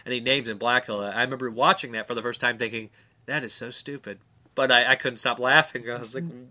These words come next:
"Really?" But, uh, yeah, he's in this, and he plays a mad scientist. He's okay.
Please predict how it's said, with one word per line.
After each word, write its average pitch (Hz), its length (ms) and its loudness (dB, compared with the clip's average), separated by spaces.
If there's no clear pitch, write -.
"Really?" 214 460 2
But, 139 240 0
uh, 127 220 0
yeah, 135 240 4
he's 190 300 0
in 135 140 2
this, 113 260 -4
and 135 40 -6
he 131 60 -8
plays 135 220 -4
a - 20 -8
mad 110 180 -6
scientist. 107 380 -6
He's 165 240 -2
okay. 107 440 -4